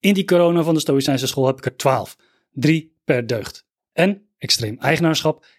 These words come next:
is een intern goed van de deugd moed. In vrijwel elke training die ik geef binnen bedrijven of organisaties ga ik met extreem eigenaarschap aan de gang.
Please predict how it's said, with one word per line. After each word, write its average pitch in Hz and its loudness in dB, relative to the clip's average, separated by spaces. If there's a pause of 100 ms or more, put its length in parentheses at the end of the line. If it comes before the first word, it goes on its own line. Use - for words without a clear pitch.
is 226 0
een 135 -4
intern 170 2
goed - -2
van 135 0
de 131 -4
deugd 120 -4
moed. 151 0 (600)
In - -4
vrijwel 165 0
elke 226 0
training 156 2
die 131 0
ik 127 -4
geef 143 0
binnen 131 0
bedrijven 127 0
of 110 -10
organisaties 131 -4
ga 143 0
ik 139 0
met 135 -2
extreem 143 0
eigenaarschap 123 -4
aan 123 -6
de 110 -8
gang. 113 -4